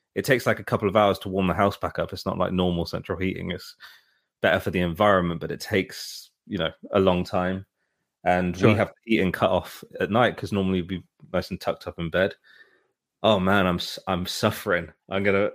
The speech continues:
Speaker 2: <laughs>
Speaker 1: the hands are shaking. They, I'm, hopefully I'll hit the right notes, man.
Speaker 2: Ah, first world problems, my friend.
Speaker 1: Oh,
Speaker 2: First
Speaker 1: man,
Speaker 2: world
Speaker 1: yeah,
Speaker 2: problems.
Speaker 1: exactly. Yeah, yeah.
Speaker 2: Well, if you wanna
Speaker 1: Um,
Speaker 2: know weather, uh, basically it's been England here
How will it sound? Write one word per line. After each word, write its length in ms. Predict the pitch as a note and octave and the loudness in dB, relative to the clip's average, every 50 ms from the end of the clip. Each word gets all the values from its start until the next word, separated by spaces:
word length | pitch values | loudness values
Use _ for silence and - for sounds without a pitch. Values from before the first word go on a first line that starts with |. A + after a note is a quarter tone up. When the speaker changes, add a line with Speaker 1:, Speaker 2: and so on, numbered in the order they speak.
| - _ _ | -8 _ _
Speaker 2:
<laughs> 160 | _ _ - | _ _ -2
Speaker 1:
the 180 | E3+ B2 A2+ | 0 2 2
hands 280 | G2+ A2 C3 C3 C3 A2 B2 | 2 2 2 2 2 2 0
are 40 | A#2 | 0
shaking. 540 | - - - - C3+ B2+ B2+ - C#3+ B2+ | 0 0 0 2 2 2 2 2 2 4
They, 140 | A#2+ B2 A#2 | 4 4 4
I'm, 160 | A2 A2+ A#2 | 4 4 2
hopefully 400 | A#2 G2+ B2+ B2+ B2+ - - A2+ | 2 2 2 0 0 2 2 4
I'll 80 | G#2+ G2+ | 4 4
hit 160 | G#2+ A#2+ G#2+ | 4 2 2
the 80 | G#2+ G2+ | 2 2
right 160 | G#2 G2+ G2 | 2 2 2
notes, 340 | G#2+ G#2+ G2 F#2+ F#2+ - - | 2 0 0 0 -2 -6 -8
man. 180 | G2+ F2+ F#2 - _ _ _ | -8 -8 -8 -12 _ _ _
Speaker 2:
Ah, 420 | - C#3 C#3+ D3+ D#3+ D#3 D3+ C#3 A#2+ | 0 2 4 4 6 6 6 4 2
first 380 | - - D#3+ F3 F#3 - - | 2 2 2 2 2 2 2
world 260 | D3+ D#3 E3+ F3+ E3+ - | 2 2 2 2 2 2
problems, 560 | C#3+ B2+ B2+ C#3 A#2 A2 G2 F#2+ F#2+ - - | 2 4 4 4 2 0 -4 -10 -12 -12 -10
my 140 | G#2+ G#2+ G#2 | -10 -10 -6
friend. 280 | - - A#2 A2+ A#2 | -4 -4 -2 0 2
Speaker 1:
Oh, 140 | G#2 G2 F#2+ | 2 2 2
Speaker 2:
First 200 | F#2 F#2 F#2+ F2+ | 2 2 2 2
Speaker 1:
man, 80 | F2+ F2+ | 2 4
Speaker 2:
world 180 | F2+ F2+ F2+ F2 | 4 4 4 4
Speaker 1:
yeah, 60 | F2+ | 2
Speaker 2:
problems. 340 | A2 A2 A#2 A2 G2 F#2+ F#2+ | 2 2 2 0 0 -2 -4
Speaker 1:
exactly. 480 | F#2+ G#2+ G#2 F#2+ D#2+ - - F#2 F#2 | -2 0 0 0 -2 -2 -2 2 4
Yeah, 200 | F2+ F2 E2 E2 - | 4 4 2 2 -2
yeah. 280 | - F#2+ F#2 F2+ F2 F2 E2+ _ _ _ _ _ _ _ _ - | -2 0 0 0 0 -2 -6 _ _ _ _ _ _ _ _ 0
Speaker 2:
Well, 160 | D#3 F3 F3 | 2 2 2
if 80 | E3 | 2
you 100 | F#3 F#3+ | 2 2
wanna 140 | G3+ G#3+ G#3 | 4 4 2
Speaker 1:
Um, 60 | G3+ | 4
Speaker 2:
know 100 | G#3 G#3 | 2 2
weather, 400 | F#3+ F#3+ G#3 A3 F#3 E3 D3+ E3 - | 4 4 2 2 2 2 0 0 0
uh, 480 | E3 C#3+ C#3 C3+ B2+ B2 B2+ B2+ B2+ A#2+ _ | 2 4 4 4 4 2 2 0 -2 -2 _
basically 600 | - F3+ A3 A#3 - - - G3 E3 D#3 F3 F3+ | 2 2 2 2 0 -2 0 0 0 0 0 0
it's 140 | A3+ G3+ - | -2 -2 2
been 220 | - B3 A3+ F3+ | 2 2 2 2
England 480 | D3+ D3 D#3 F3 F#3+ E3 D3+ C#3 A#2+ A2 | 2 2 2 4 4 4 2 2 0 -2
here 400 | F2+ A#2 A#2+ A#2 A2+ A2 G#2+ | -4 -4 -4 -2 -4 -6 -8